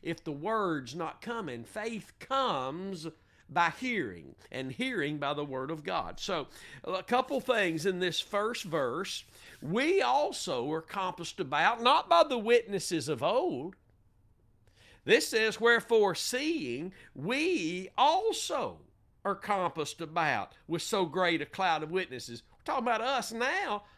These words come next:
under the new covenant. Us who have received this like precious faith with many others today in the new covenant, not the old,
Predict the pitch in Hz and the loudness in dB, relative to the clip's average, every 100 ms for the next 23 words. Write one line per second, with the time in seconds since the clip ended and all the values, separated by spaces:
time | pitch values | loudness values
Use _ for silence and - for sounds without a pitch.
0 | - 220 240 233 208 247 247 320 440 - | -4 2 4 2 0 0 0 -2 -2 0
1 | 196 156 110 95 87 _ _ _ _ _ | 2 2 0 -10 -14 _ _ _ _ _
2 | _ _ _ _ 208 247 226 - - - | _ _ _ _ 2 2 2 -2 -14 -4
3 | - 247 226 240 185 190 - 277 254 165 | 0 4 6 4 4 -2 -2 -4 -4 0
4 | 202 190 180 202 254 302 302 - - 240 | 0 -2 -2 2 2 2 0 -8 -6 -4
5 | 247 - 180 - - 240 302 226 190 - | -4 -4 -6 -6 -2 0 0 -2 -6 -8
6 | - - 208 196 196 247 269 240 208 262 | -14 -2 2 2 0 0 0 0 4 4
7 | 311 233 196 - 202 151 196 262 - 175 | 4 0 -4 -6 -6 -2 -2 0 0 -2
8 | 208 - - - - 247 226 202 190 240 | -2 -8 -20 -10 -2 0 2 0 0 -2
9 | 453 466 - 175 147 113 120 175 262 233 | -4 -4 -6 -2 0 0 -4 -4 -4 -4
10 | 262 440 269 247 233 247 151 151 220 | -4 -4 -4 0 4 4 4 0 -2